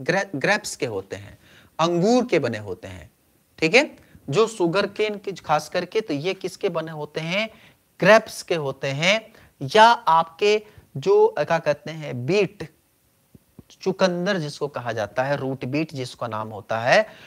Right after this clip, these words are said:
उसका भी ज्यादातर खास करके क्या होती है?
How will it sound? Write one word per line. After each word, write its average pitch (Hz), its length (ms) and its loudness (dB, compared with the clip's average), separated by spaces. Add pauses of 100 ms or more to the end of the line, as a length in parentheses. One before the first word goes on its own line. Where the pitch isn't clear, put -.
(180)
उसका 240 360 4
भी 254 140 0
ज्यादातर 196 360 -2
खास - 300 -6
करके 165 220 -4
क्या 156 160 -4
होती 131 300 -6
है? 208 220 0